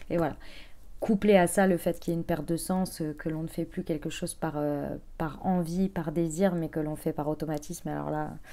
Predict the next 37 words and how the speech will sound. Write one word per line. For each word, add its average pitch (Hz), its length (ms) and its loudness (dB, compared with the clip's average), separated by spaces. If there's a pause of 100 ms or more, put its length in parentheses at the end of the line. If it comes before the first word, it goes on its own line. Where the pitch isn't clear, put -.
(440)
c'est - 160 -2
la 170 100 6
décadence. - 480 0 (800)
Bref, 185 340 6 (300)
ici, 208 280 2
c'est, 196 360 4
euh, 160 260 2
c'est - 180 0
sur 190 220 4
l'effort 196 580 4
que 175 120 0
l'on 160 200 0
est 160 120 2
venu. 180 420 2 (200)
En 170 100 0
fait, 202 180 6 (140)
toute 254 280 0
cette - 320 2
période, 175 480 6 (360)
peu 202 80 4
importe 196 320 4
le 180 40 2
stade 185 280 4
où 180 40 4
vous 165 200 0
en 165 120 2
êtes, 185 220 2 (380)
c'est 190 140 4
pour 185 140 4
vous 175 120 2
faire 226 260 4
prendre 180 340 2
conscience 196 680 0
de 170 160 2
la 165 100 4
notion 175 360 0
d'effort. - 580 -2